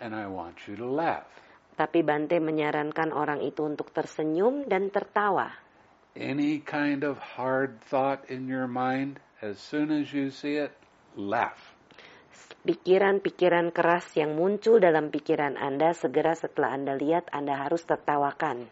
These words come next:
Speaker 1: So they came back for the Dhamma talk in the evening and their faces were all aglow.
Speaker 2: Lalu mereka datang ke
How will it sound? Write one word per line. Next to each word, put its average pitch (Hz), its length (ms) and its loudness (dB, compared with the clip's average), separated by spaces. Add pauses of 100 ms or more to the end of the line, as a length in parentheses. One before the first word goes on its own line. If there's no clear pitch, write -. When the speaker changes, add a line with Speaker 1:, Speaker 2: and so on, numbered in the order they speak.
(340)
Speaker 1:
So 123 160 -8
they 127 240 -6
came 135 400 -6
back 131 400 -2
for 131 160 -2
the 120 160 -4
Dhamma 127 400 -2
talk 98 400 -4
in 107 240 -10
the 113 80 -12
evening 127 640 -8
and 95 80 -12
their 101 240 -8
faces 123 560 -8
were 110 240 -2
all 113 400 2
aglow. 104 640 -4 (640)
Speaker 2:
Lalu 175 400 6
mereka 180 480 2
datang 165 560 2
ke 156 400 4